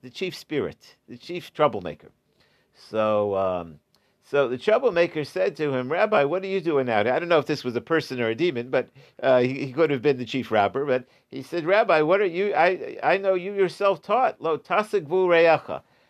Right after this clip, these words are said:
You said that you're not supposed to press your luck, or you shouldn't go out of your boundary." In other words,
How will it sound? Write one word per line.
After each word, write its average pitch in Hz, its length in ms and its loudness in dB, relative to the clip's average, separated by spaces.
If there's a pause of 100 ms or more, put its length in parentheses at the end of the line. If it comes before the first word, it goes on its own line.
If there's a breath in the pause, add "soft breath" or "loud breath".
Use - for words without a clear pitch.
You 180 240 -10
said 190 380 2
that 147 220 2
you're 147 120 -4
not 170 140 0
supposed 170 240 -6
to - 60 -8
press 160 320 2
your 131 100 2
luck, 131 400 2
or 131 300 4 (240 soft breath)
you 147 100 -8
shouldn't 226 320 -6
go 196 160 4
out 175 160 6
of 156 100 0
your 139 140 0
boundary." 113 560 2 (380)
In 165 80 -4
other 196 240 4
words, 190 400 0